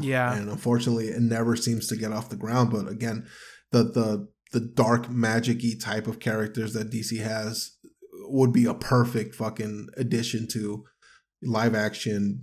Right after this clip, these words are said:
Speaker 2: either T V shows or films. You know, hopefully that James Cameron, now that he's, he's building his ten-year plan, has the insight or has the foresight to open it up more, uh, outside of, like, the Superman and Batman characters, you know?
Speaker 1: Yeah.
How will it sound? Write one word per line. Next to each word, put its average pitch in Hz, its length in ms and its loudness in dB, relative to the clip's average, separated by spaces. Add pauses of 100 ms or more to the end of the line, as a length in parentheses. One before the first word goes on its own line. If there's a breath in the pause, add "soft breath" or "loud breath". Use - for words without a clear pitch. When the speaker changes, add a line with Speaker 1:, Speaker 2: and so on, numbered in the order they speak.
(120)
Speaker 2:
either 117 240 4
T 117 200 2
V 117 100 2
shows 107 340 0
or 104 80 -2
films. 104 460 -4 (260)
You 117 140 -4
know, 107 140 -6
hopefully 120 460 4
that 104 220 0
James 110 280 -6
Cameron, 107 400 -4
now 107 140 -6
that 107 120 -8
he's, 113 260 -10
he's 120 220 2
building 117 360 0
his 107 180 -4
ten-year 113 480 -4
plan, 107 560 -6 (1200 loud breath)
has 143 360 4
the 120 120 4
insight 123 460 4
or 113 180 0
has 123 200 6
the 123 80 4
foresight 117 680 2
to 104 260 -2 (100)
open 131 280 4
it 117 120 6
up 117 120 2
more, 110 500 2
uh, 104 140 -4 (100)
outside 127 480 4
of, 120 160 4
like, 101 240 -4
the 101 480 -4
Superman 107 680 0
and 101 140 -2
Batman 104 640 -4 (160)
characters, 107 580 -6
you - 80 -12
know? - 200 -8
Speaker 1:
Yeah. 147 280 -2